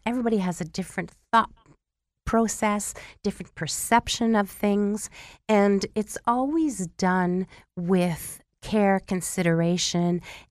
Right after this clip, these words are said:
and at the person's, uh, r-, um, comfort level.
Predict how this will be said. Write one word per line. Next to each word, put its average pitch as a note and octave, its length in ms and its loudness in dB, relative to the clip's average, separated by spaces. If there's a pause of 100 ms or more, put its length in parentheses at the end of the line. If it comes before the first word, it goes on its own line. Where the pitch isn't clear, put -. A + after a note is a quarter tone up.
and G#3 280 4
at F#3+ 200 2
the F3+ 80 -4
person's, E3 880 0
uh, D#3+ 300 2
r-, E3 220 -2 (180)
um, D3+ 480 -2 (400)
comfort - 520 -4 (120)
level. B2 360 0